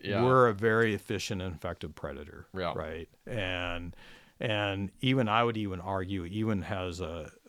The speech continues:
Speaker 2: as a fly angler, even a swing angler,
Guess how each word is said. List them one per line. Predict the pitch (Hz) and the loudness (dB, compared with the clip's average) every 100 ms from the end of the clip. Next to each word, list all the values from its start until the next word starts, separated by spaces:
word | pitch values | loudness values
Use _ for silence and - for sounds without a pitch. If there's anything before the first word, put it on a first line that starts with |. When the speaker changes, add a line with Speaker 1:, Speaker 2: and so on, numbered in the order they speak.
| - | -10
Speaker 2:
as | 95 90 | -8 -6
a | 82 80 82 - | -8 -10 -12 -14
fly | - 90 101 | -6 -4 -4
angler, | 92 82 80 78 80 | -4 -8 -10 -10 -10
even | 101 90 80 | -10 -10 -10
a | |
swing | - - 101 104 | -10 -8 -4 -4
angler, | 78 78 80 - - | -6 -8 -10 -12 -14